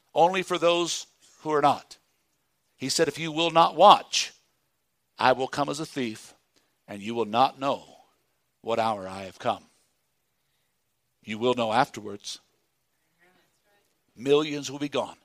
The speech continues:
I don't know what this Left Behind movie is gonna do on April third. I'm going. I'm gonna go check it out.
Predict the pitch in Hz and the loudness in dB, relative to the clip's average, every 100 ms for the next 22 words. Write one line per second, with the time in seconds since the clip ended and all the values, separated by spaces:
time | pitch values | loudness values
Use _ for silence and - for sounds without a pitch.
0 | _ _ - 170 202 170 175 185 156 - | _ _ 8 10 8 2 -2 0 -4 0
1 | 139 147 139 139 143 135 143 147 135 139 | 0 0 -6 -4 -6 -6 -8 -8 -8 -8
2 | 131 139 135 127 127 127 - 143 156 160 | -6 -6 -6 -6 -6 -8 -4 -4 -4 -10
3 | _ _ _ - 110 160 143 127 156 _ | _ _ _ 0 2 2 0 -4 -8 _
4 | _ _ _ _ _ - 113 139 139 117 | _ _ _ _ _ -2 0 0 -2 -2
5 | 135 123 117 135 - | -2 -2 0 -2 -4